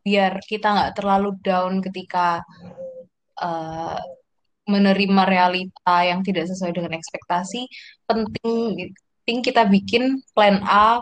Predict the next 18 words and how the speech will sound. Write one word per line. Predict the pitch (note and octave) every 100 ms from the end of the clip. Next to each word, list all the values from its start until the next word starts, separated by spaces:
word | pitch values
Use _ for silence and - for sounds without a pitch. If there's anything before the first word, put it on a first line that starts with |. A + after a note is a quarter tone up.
| -
plan | G#3 G#3 G#3
B, | G3 G3+ A3+
sampai | A3+ F#3+ F3 -
plan | F#3+ F#3 F#3+ F#3+
Z | F#3 F3+ - - - _ _ _ _ _
buat | G3 F#3 F#3+ - - - - -
sesuatu | - F#3+ G#3 F#3 F#3 G#3
yang | G#3 G3
sudah | G3 G3 F#3
kita | F#3 E3+
usahakan. | F3+ F#3+ E3+ D#3 D#3 D#3+ D#3+
Jadi | E3+ G#3
misal | G#3 G3 G3+ G3+ G3+ - _ _ _ _
kita | _ G#3+
udah | G#3 F#3
mengusahakan | F#3 F#3 F#3 E3+ F3
sesuatu. | F3+ F3+ F3+
Misal | F#3 G#3